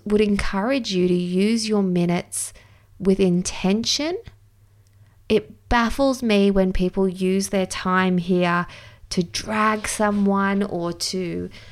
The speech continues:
I don't know, join a hate page or anything like that, because yes, it might meet a human need of feeling connected and validated for your triggers, but what a waste of time.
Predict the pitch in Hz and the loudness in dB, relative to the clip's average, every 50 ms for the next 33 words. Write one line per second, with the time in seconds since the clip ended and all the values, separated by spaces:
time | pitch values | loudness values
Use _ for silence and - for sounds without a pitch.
0 | - - - - - - - - - - 190 196 202 196 190 190 196 190 - 208 | -18 -18 -18 -20 -20 -20 -20 -20 -10 -4 -2 0 0 2 2 2 2 2 2 2
1 | 202 214 233 233 220 180 - - - 190 208 233 - - - - 196 196 185 185 | 2 4 4 2 2 0 -2 -2 0 0 0 0 0 0 0 2 4 4 4 4
2 | 185 185 - 180 170 - - 202 208 220 233 233 - 214 202 196 190 185 185 - | 2 2 2 2 0 2 4 4 4 4 2 2 2 2 2 4 2 2 0 -2
3 | - - 190 196 214 214 - - - 196 196 202 - 190 185 190 190 - 196 196 | -2 -2 0 0 -2 -4 -4 -2 -2 -2 -2 0 -2 -2 0 0 -2 0 0 0
4 | 202 202 202 - - 226 220 202 196 - 185 190 185 180 185 180 - 196 190 185 | 2 2 0 -2 -4 -2 0 0 0 0 0 0 2 2 0 -2 -2 -4 -2 0
5 | 190 185 180 180 185 180 185 175 - - 185 180 180 175 170 - - 190 175 180 | 0 0 2 2 2 2 2 0 0 0 0 0 0 0 -2 -2 -2 -2 0 0
6 | 170 170 - - - 175 175 165 165 165 180 190 160 160 170 175 185 180 185 170 | -2 -2 -4 -2 -2 0 0 0 -2 -2 -2 0 0 2 2 2 2 2 2 2
7 | 170 170 170 170 165 - - 170 180 175 170 175 - - - 190 185 175 - - | 2 0 0 -2 -2 -2 -4 -2 0 0 -2 -2 -4 -2 -2 -2 0 0 -2 -4
8 | - - 240 233 - - - - - - - - - _ _ _ _ - _ - | -4 -4 -6 -8 -10 -14 -18 -20 -20 -20 -20 -20 -20 _ _ _ _ -20 _ -20
9 | _ _ _ _ - - - - _ 240 240 240 - - - _ _ _ _ _ | _ _ _ _ -20 -20 -20 -2 _ 2 2 2 0 -4 -12 _ _ _ _ _
10 | _ _ _ _ _ _ _ _ 214 220 302 359 381 294 - 190 180 220 208 - | _ _ _ _ _ _ _ _ 0 2 4 4 4 4 4 4 4 4 2 2
11 | - 196 175 - - - - 165 160 185 214 214 190 - - - 202 | 0 0 0 0 -4 -4 -2 -2 -2 -2 -2 -2 -4 -4 -6 -10 -12